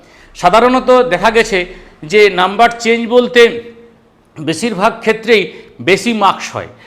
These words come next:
আর যদি সেটা কিন্তু খুব নেগলিজেবল, খুব কম বেশি মার্কস হয়। আবার, আহ, ওই যে বলছিলাম যে নাম্বারের লি-, হয়তো, হয়তো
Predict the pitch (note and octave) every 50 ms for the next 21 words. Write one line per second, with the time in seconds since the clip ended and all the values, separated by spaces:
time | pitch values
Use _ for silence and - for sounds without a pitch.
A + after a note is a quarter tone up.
0 | - _ _ - - A3+ A#3 B3 A#3+ C4+ B3+ B3+ - - - - B3+ C4 B3+ -
1 | C4+ C4+ A3+ D4 - - - C#4+ C4+ - - - D#3 D3+ D#3+ E3+ G3 G3+ F#3 B3
2 | C4 C4 G3+ E3 D3 C3+ C#3 C3 - - C#4+ C4+ B3 - - - F#3+ G3+ G3+ F#3+
3 | D3+ G#2 - - - - - - - - _ _ - F3 F#3 - B3 A#3+ A#3+ A#3+
4 | A#3+ A#3+ - B3 A#3+ B3 A#3+ B3 - - - - - _ _ _ _ _ - -
5 | F3 G3 A3+ A#3 A#3+ - - - - - - E3 E3+ F3 F3+ F3+ F3+ F3 D#3+ E3
6 | E3+ E3 - G#3 A3+ G#3 A#3 A#3+ F#3+ G3+ A3 A3 A3 A3 A3 A3+ A3 G#3+ G#3 F3
7 | G#3+ A3 A3 G#3 F#3+ - - - - _ - - E3+ F3 F3+ F#3 G3+ G#3 A3 G#3+
8 | G#3 A3 A3 G3+ - - - - - - D3+ D#3+ E3+ F#3 F#3 F3 - - F3+ G3+
9 | G3 - E3 C#3+ E3 G3+ G#3+ G#3 A3+ G#3+